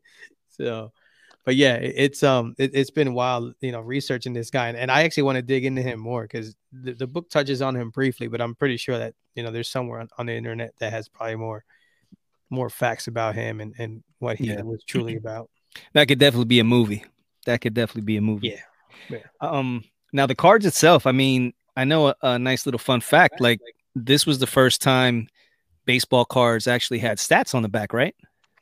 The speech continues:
Speaker 1: Yep. Yeah, it was the first time they had stats 'cause before that,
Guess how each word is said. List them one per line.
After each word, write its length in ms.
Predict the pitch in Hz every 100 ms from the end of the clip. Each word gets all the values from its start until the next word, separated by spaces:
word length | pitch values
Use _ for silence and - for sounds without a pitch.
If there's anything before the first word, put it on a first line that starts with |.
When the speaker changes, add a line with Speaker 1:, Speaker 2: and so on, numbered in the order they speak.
| -
Speaker 1:
Yep. 200 | - 151 _ _ -
Yeah, 260 | 135 127 110 -
it 80 |
was 120 | 127 117
the 80 |
first 280 | - 147 -
time 200 | 151 151
they 60 | 139
had 200 | 135 120
stats 320 | - 135 127
'cause 140 | 135 113
before 380 | 113 - 156 147
that, 300 | 127 120